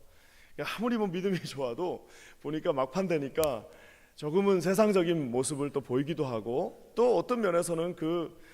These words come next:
집안에 자라온 환경이나 이런 것들이 정말 또 중요하기도 한 것 같습니다. 보면은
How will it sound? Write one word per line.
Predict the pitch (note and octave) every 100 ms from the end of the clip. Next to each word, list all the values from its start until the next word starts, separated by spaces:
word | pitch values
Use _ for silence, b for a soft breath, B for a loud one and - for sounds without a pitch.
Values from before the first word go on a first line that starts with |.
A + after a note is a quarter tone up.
| B B
집안에 | - D#3 E3 E3+ D#3+
자라온 | C#3 C#3+ D3
환경이나 | D#3 G3 G3 D#3+ D3
이런 | C3 C#3
것들이 | A2+ B2 D#3+ B2+ G#2 - b b b -
정말 | C3+ E3+ D#3 A#2+
또 |
중요하기도 | D#3+ F3+ G#3 G#3+ F#3+ F3+
한 | F#3
것 | F#3+
같습니다. | B2+ - A#2 G2 G#2
보면은 | D3 F3 A3 G#3+